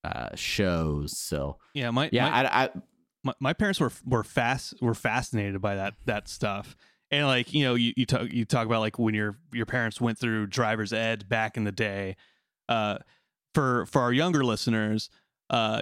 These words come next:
Speaker 2: your grandparents, when they went through driver's ed,
Speaker 1: <laughs>
Speaker 2: and they would, they would watch, like, uh, Red Asphalt and stuff
Speaker 1: Red
Speaker 2: like
Speaker 1: Asphalt,
Speaker 2: that.
Speaker 1: yeah.
Speaker 2: <laughs> Yeah.
Speaker 1: I,
Speaker 2: Um,
Speaker 1: I feel like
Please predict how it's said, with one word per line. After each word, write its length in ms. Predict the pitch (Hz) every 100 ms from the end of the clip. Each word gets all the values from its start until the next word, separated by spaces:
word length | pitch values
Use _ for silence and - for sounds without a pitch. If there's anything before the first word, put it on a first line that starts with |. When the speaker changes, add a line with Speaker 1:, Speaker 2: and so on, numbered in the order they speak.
| -
Speaker 2:
your 180 | 120 120
grandparents, 960 | 135 127 123 120 107 104 - - -
when 140 | 117 127
they 120 | 127
went 160 | 120
through 120 | 120 107
driver's 400 | 117 107 107 113
ed, 260 | 110 113
Speaker 1:
<laughs> 200 | 151 135
Speaker 2:
and 240 | - - 143
they 80 | 143
would, 200 | 190 -
they 120 | 160 151
would 240 | 143 131
watch, 360 | 127 131 127 135
like, 360 | 117 107 - -
uh, 160 | 110
Red 240 | 107 123 117
Asphalt 680 | 110 117 - 120 107 107 120
and 160 | 107
stuff 120 | 107
Speaker 1:
Red 100 | 117
Speaker 2:
like 100 | 113
Speaker 1:
Asphalt, 640 | 101 120 104 - 92 85 -
Speaker 2:
that. 20 |
Speaker 1:
yeah. 380 | 101 104 90 92
Speaker 2:
<laughs> 60 | 120
Yeah. 200 | 135 143 - - - -
Speaker 1:
I, 300 | 143 135 123
Speaker 2:
Um, 120 | 107 -
Speaker 1:
I 100 | 147
feel 260 | - 165 233
like 220 | 294